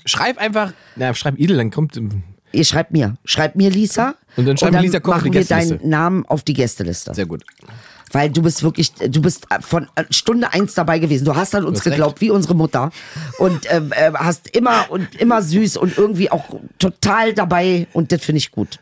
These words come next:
Speaker 2: Das
Speaker 1: Du hast
Speaker 2: muss man
Speaker 1: recht.
Speaker 2: auch mal.
Speaker 1: Sehr gut.
Speaker 2: Ne?
Speaker 1: Sehr gut.
Speaker 2: Ja.
Speaker 1: Pädagogisch.
Speaker 2: Ich kann nicht mit der Pol-
Speaker 1: Pä-,
Speaker 2: ich kann
Speaker 1: pädagogisch
Speaker 2: nicht
Speaker 1: bist du schon
Speaker 2: Ja, na,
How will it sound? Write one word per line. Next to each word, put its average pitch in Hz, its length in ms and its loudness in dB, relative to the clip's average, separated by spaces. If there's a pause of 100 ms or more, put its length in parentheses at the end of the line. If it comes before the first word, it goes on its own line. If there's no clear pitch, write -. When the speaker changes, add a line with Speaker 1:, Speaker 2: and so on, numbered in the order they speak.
Speaker 2:
Das 160 80 0
Speaker 1:
Du 110 40 2
hast 110 80 2
Speaker 2:
muss 160 80 2
man 117 100 2
Speaker 1:
recht. 127 80 0
Speaker 2:
auch 127 140 -2
mal. 123 300 0 (100)
Speaker 1:
Sehr 139 180 -4
gut. 135 180 -2 (280)
Speaker 2:
Ne? 214 260 0
Speaker 1:
Sehr 165 160 -6
gut. 165 180 -8 (100)
Speaker 2:
Ja. - 180 -2 (760)
Speaker 1:
Pädagogisch. 135 140 -4
Speaker 2:
Ich 131 40 0
kann 147 140 2
nicht - 160 0
mit 143 140 -6
der 127 60 0
Pol- 131 200 -4
Speaker 1:
Pä-, - 140 -4
Speaker 2:
ich 151 60 -2
kann - 100 -16
Speaker 1:
pädagogisch 147 380 0
Speaker 2:
nicht 196 120 -2
Speaker 1:
bist - 180 -2
du 202 140 0
schon 208 320 -2
Speaker 2:
Ja, 202 340 2
na, 277 80 0